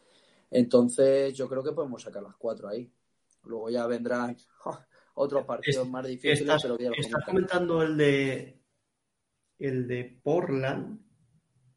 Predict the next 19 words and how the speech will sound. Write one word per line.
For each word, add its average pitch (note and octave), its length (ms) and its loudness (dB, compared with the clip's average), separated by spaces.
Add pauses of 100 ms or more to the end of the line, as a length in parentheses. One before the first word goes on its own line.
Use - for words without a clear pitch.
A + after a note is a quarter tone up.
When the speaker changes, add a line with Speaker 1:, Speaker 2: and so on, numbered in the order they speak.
(140)
Speaker 1:
Ah, - 80 -10
Speaker 2:
que C#3 40 2
Speaker 1:
el B2+ 40 4
Speaker 2:
no C3+ 60 6
Speaker 1:
de C#3+ 60 4
Speaker 2:
lo D3+ 60 4
Speaker 1:
Portland C#3+ 220 2
Speaker 2:
tenía D#3 80 4
Speaker 1:
ya D3+ 60 8
nos D3 140 0
pilla D#3 120 2
Speaker 2:
apuntado. F#3+ 220 8
Speaker 1:
fuera. C3 320 -4 (640)
Speaker 2:
¿Cuá-, D#3 300 6
cuándo D#3 220 6
es E3 80 0
el E3 80 2
de D3 80 2
Portland? F#3 440 -4